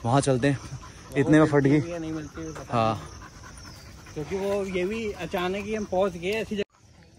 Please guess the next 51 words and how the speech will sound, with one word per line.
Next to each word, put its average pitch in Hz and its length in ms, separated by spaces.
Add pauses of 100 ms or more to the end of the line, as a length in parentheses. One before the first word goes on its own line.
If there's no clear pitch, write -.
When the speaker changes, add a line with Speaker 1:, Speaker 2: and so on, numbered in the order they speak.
(380)
Speaker 1:
तो 131 60
यार 139 160
ये 151 120
friends 143 240
देखो, 147 180
एक 160 80
road 143 280
सीधा 135 280
अब 120 140
यहाँ 120 160
पे 120 100
है, 131 120 (100)
एक 190 260
park 160 200
ही 143 100
दिखा, 123 260
थोड़ा 156 320
सा 135 120
यहाँ 117 160
पे 135 100
park, 131 400 (800)
जिसको 117 180
park 123 220
को 131 100
आप 127 120
ऐसा 123 180
बोल 120 200
सकते - 280
हो। 120 80 (960)
और 120 80
ये 127 120
भी 135 80
थोड़ा 131 180
सा 127 100
इसमें 139 140
एक 131 80
haunted 120 420
type 135 200
का, 135 100
पता 127 400
नहीं 139 100
क्या 131 180
है, 131 140 (480)
सन 131 100
सत्तर 131 340
का 135 100
एक 127 80
घर 127 140
बनाया 139 240
हुआ 156 180
है, 135 80